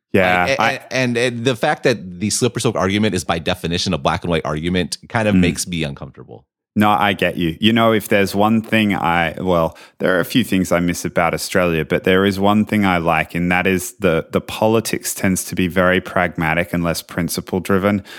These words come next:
Speaker 1: And, um, I do, I think you're right. I do think it ends up in a better place as a result. Um,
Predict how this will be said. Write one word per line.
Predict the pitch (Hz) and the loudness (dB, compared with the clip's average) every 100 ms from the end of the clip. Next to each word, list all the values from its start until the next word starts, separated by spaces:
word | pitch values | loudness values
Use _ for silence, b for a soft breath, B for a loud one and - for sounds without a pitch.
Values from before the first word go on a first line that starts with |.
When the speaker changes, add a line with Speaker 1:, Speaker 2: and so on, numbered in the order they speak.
| B B _ | B B _
Speaker 1:
And, | 95 98 98 - - | 0 0 0 -4 -6
um, | 98 87 85 82 80 _ b b b _ - | 0 0 0 -2 -8 _ b b b _ -2
I | 107 | -2
do, | 92 117 120 113 113 104 | 2 2 4 2 -2 0
I | 101 | 0
think | - 110 | 0 -2
you're | - | 0
right. | 82 78 78 | 0 2 2
I | 92 | 0
do | 92 113 | 0 0
think | 110 - 104 101 | 0 0 -2 -2
it | - | 0
ends | 92 92 92 | 0 2 2
up | 82 - - | 0 -2 -6
in | 95 87 | -2 0
a | |
better | 82 - 87 80 | 0 0 0 0
place | - 90 85 - | -2 0 0 -2
as | 80 | -4
a | 85 | -2
result. | 76 71 69 - - - _ - | -2 -2 -4 -4 -10 -16 _ -4
Um, | 78 73 73 | -4 -4 -8